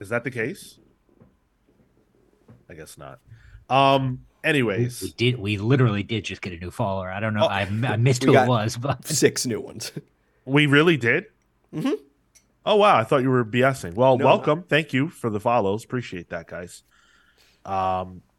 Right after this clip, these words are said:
Speaker 1: unfortunately, you came in at the end. It's the end of the show. We just did the five G Files. We just talked the, for, you know, forty minutes about all of D C's plans that went awry, but some of them they continue to use.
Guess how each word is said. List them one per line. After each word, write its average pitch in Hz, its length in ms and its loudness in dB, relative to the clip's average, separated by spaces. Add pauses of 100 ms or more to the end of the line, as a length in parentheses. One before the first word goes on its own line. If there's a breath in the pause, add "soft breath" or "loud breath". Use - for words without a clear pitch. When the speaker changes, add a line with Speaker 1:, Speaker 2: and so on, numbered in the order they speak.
(120)
Speaker 1:
unfortunately, 180 600 4
you 170 120 -2
came 233 280 0
in 226 80 4
at 233 140 2
the 233 120 -4
end. 247 380 0 (280)
It's 175 120 -8
the 220 80 2
end 226 100 2
of 226 60 0
the 220 80 -2
show. 233 240 4
We 156 100 6
just 185 180 2
did 220 120 2
the 196 80 0
five 196 300 4
G 185 140 0
Files. 131 480 0
We 147 60 -10
just 165 180 -10
talked 170 220 0
the, 143 120 -6 (420 soft breath)
for, 160 500 4
you 143 120 0
know, 127 280 4
forty 165 460 2
minutes 147 400 0
about 113 400 0
all 123 240 0
of 110 100 -4
D 135 220 -4
C's 127 320 -8
plans 127 440 -4
that 110 120 -10
went 113 160 -8
awry, 113 420 0
but 104 180 -12
some 120 140 -10
of 117 80 -8
them 110 120 -12
they 104 100 -12
continue 104 400 -14
to 90 80 -16
use. 90 400 -18